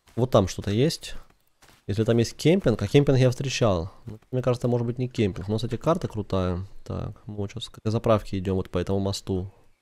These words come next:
Да, баганули. В общем, карта открывается, а при этом ходки работают. Фонарики там мои листаются.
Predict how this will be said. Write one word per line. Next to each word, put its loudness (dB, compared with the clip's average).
Да, 10
баганули. 8
В 6
общем, 2
карта 8
открывается, 6
а 6
при 0
этом 2
ходки 2
работают. 2
Фонарики 2
там 0
мои 4
листаются. -2